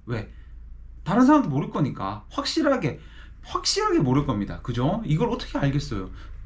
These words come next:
아이의 수험가, 뭐 노량진, 신림동, 뭐 어디든 뭐 돌던 게 아닌,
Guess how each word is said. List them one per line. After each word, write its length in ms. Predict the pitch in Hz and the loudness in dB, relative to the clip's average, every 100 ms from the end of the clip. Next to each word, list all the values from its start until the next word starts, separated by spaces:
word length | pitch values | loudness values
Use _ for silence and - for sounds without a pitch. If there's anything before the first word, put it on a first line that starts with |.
| - | -6
아이의 600 | - 208 262 233 196 165 | 2 4 4 4 2 0
수험가, 540 | - 262 247 180 123 | 0 2 2 4 2
뭐 200 | 117 135 | 2 0
노량진, 400 | 123 160 190 180 143 | 4 4 4 2 2
신림동, 540 | 202 202 196 123 98 | 2 2 2 0 0
뭐 120 | 117 | 0
어디든 440 | 160 165 135 165 - - | 2 2 0 -2 -4 -6
뭐 200 | 113 - - - - - - - - - - - | -8 -8 -12 -14 -14 -16 -16 -16 -14 -16 -20 -4
돌던 480 | - 233 269 285 262 | 6 8 10 8 6
게 100 | 220 | 2
아닌, 580 | - - 151 240 165 | 0 2 6 6 4